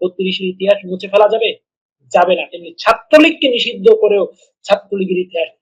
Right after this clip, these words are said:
মুছে ফেলা যাবে না। ছাত্রলীগ সবসময় এদেশের শিক্ষার্থীদের নিয়ে কাজ করে, এখনো করছে, ভবিষ্যতেও করবে। ছাত্রলীগ সবসময় এদেশের যে কোনো অন্যায়ের বিরুদ্ধে, অপরাধের বিরুদ্ধে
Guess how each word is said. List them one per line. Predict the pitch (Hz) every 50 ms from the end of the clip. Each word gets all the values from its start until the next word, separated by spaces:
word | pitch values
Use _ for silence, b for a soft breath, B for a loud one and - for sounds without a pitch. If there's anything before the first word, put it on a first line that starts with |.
| _ _ _
মুছে | 180 190 185 185 165
ফেলা | 165 165 165
যাবে | 156 160 156 156
না। | - 147 _ _
ছাত্রলীগ | - - - _ _ 190 196 196 -
সবসময় | - - 196 208 208 - - 233 240 254 285 294 - _ _ _ _ _
এদেশের | - 170 180 - - 208
শিক্ষার্থীদের | 202 - - 202 196 - - 208 196 214 208 196 214 214
নিয়ে | 220 226 226
কাজ | 226 240 208 214 214 - -
করে, | 208 202 202 - - - - _ _ _ _ _ _ -
এখনো | 233 240 - - - 254 -
করছে, | - 294 285 294 285 - - 302 622 - _ _ _ _ _
ভবিষ্যতেও | - 202 202 240 208 - - 214 208 - 185 170
করবে। | - 165 160 147 147 - _ _ _ _ _ _
ছাত্রলীগ | - - 196 190 190 - 208 202 208 202
সবসময় | - - - 202 202 196 - - 226 226 247 269 294 294 - _ _ _ _ _
এদেশের | 190 185 214 220 220 214 -
যে | - 190
কোনো | 196 208 220 233 254
অন্যায়ের | 247 226 233 254 277 277 262
বিরুদ্ধে, | 269 277 277 277 - - 294 302 311 - _ _ _ _ _
অপরাধের | 175 175 - 196 196 196 208 214 208 254 262 254
বিরুদ্ধে | 254 254 262 220 - 294 302